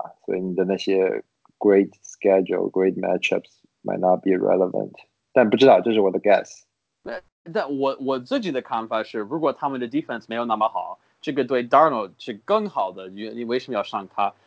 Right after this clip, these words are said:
Speaker 2: 我觉得他们要 develop 他，就是他们非常 invested in Darnold，然后他们没，没 trade away 他们的 offensive line，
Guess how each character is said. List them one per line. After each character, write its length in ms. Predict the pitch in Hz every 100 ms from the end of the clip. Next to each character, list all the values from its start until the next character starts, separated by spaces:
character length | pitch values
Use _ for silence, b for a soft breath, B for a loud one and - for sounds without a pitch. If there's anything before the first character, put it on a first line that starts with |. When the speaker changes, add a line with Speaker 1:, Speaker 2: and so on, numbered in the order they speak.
| _ -
Speaker 2:
我 100 | 156
觉 80 |
得 80 | 226
他 160 | - 214
们 140 | 220
要 100 | 208
develop 480 | 165 156 196 202 131 -
他， 340 | 127 120 123 _
就 80 | 170
是 140 | 165
他 180 | - 185
们 180 | 190 175 _
非 160 | 208 208
常 160 | 185
invested 640 | 156 127 135 143 - 110 110
in 160 | 110
Darnold， 520 | 107 120 131 107 82 - _ _
然 160 | - 127
后 140 | 143
他 160 | 135 -
们 140 | 226 190
没， 280 | 156 240 330 - - -
没 260 | 139 160 233
trade 280 | - 202 175
away 240 | 160 151
他 160 | - 147
们 100 | 120
的 60 |
offensive 460 | 107 - 131 117 101
line， 420 | 101 139 101 95